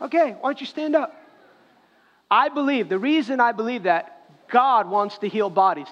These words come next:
today. Did I talk to you about your condition before I got here? I'm not a doctor, but I've been staying in a, a lot of Holiday Inn Expresses. And I do know Jesus Christ.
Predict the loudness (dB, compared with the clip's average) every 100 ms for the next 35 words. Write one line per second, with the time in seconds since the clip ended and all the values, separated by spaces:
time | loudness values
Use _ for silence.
0 | -12 -10 -10 -12 _ _ _ _ _ _
1 | _ _ _ _ _ _ _ _ _ _
2 | _ _ _ _ _ _ _ -4 -2 -2
3 | -2 -6 -6 -6 -4 -4 -6 -10 -10 -10
4 | -10 -10 -8 -2 -2 0 -2 -2 -6 -8
5 | -12 _ _ _ -20 -20 -4 -2 0 0
6 | 0 0 0 0 0 -4 -2 0 0 -2
7 | -4 -2 -2 -4 -2 0 2 2 2 0
8 | 0 0 0 -2 -4 -8 -6 -2 -2 -4
9 | -18 -20 _ _ _ _ _ _ -6 0
10 | 2 0 -2 -2 0 0 0 -6 -6 -10
11 | -2 0 0 -4